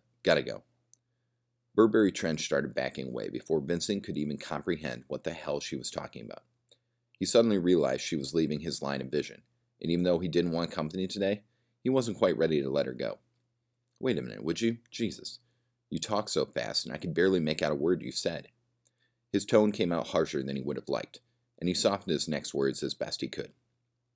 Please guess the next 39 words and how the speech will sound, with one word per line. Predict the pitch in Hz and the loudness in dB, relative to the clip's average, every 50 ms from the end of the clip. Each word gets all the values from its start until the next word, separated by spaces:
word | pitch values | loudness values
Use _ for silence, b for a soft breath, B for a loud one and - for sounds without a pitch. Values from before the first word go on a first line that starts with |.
| _ _ _ _ _ _ _ B B B B B B B B _ _ _ _ _ - - | _ _ _ _ _ _ _ B B B B B B B B _ _ _ _ _ -10 -6
"I | - 90 | -4 -2
don't | 80 69 64 - | -2 -2 -2 -4
smoke. | - - 62 55 - - - _ _ _ _ _ _ - | -4 -4 -6 -8 -12 -14 -20 _ _ _ _ _ _ -2
Well, | - 80 76 71 67 - - _ _ _ _ _ _ - | 0 2 2 2 2 -2 -6 _ _ _ _ _ _ -2
not | 82 82 78 | 0 0 0
anymore." | 69 69 65 60 50 - _ _ _ _ _ _ _ - _ _ _ _ _ | 0 -2 -4 -6 -8 -12 _ _ _ _ _ _ _ -20 _ _ _ _ _
"Don't | - 90 92 - | -2 0 2 2
you | 107 | 2
know | 104 101 98 | 2 4 6
those | 98 95 87 - - | 6 6 4 4 2
things | 92 82 82 - | 0 -2 -2 -2
will | - 71 | -4 -4
kill | 69 - - 73 76 | -4 -2 0 0 2
you?" | 78 85 85 - _ _ _ _ _ _ _ | 2 0 -2 -4 _ _ _ _ _ _ _
Vincent | - 80 - - 78 76 | -6 -4 -2 -2 -2 -2
asked. | 71 76 82 - - - _ _ _ _ _ _ _ _ | -2 -2 -4 -6 -8 -12 _ _ _ _ _ _ _ _
Burberry | - 104 104 104 113 107 98 | 8 8 10 10 8 6 6
just | 85 80 85 - - | 4 2 0 0 0
looked | 78 73 - - | 0 -2 -2 -2
at | 60 58 | -4 -4
him, | 57 - - _ _ _ | -6 -10 -16 _ _ _
sighed, | - - - 85 71 71 71 | -8 -4 -2 -2 -2 -2 -2
and | 71 73 71 | -4 -4 -2
said, | - - 65 64 - - - _ _ _ _ _ _ _ _ _ | -2 0 0 -2 -2 -6 -10 _ _ _ _ _ _ _ _ _
"Okay, | - - 127 - 87 71 | -4 -4 -2 0 0 -2
then." | 65 65 62 60 - _ _ _ _ _ _ _ _ _ _ _ _ _ | -2 -2 -6 -10 -14 _ _ _ _ _ _ _ _ _ _ _ _ _
"Hey, | - 120 - - - _ _ _ _ _ _ _ _ _ | 2 2 2 2 0 _ _ _ _ _ _ _ _ _
that | - - | -2 0
doesn't | 110 135 135 135 | 0 2 4 4
mean | 127 120 107 | 6 6 4
we | 87 | 4
can't | - - 104 85 | 2 2 0 0
sit | - - 85 | 0 0 -2
down | 73 82 78 | -2 -2 -2
and | 69 73 | -2 -2
have | 82 82 | -4 -4
a | 73 | -4
drink | - - 95 113 - | -2 0 0 0 -2
together." | - - 57 58 55 53 - | -2 -4 -4 -4 -4 -6 -10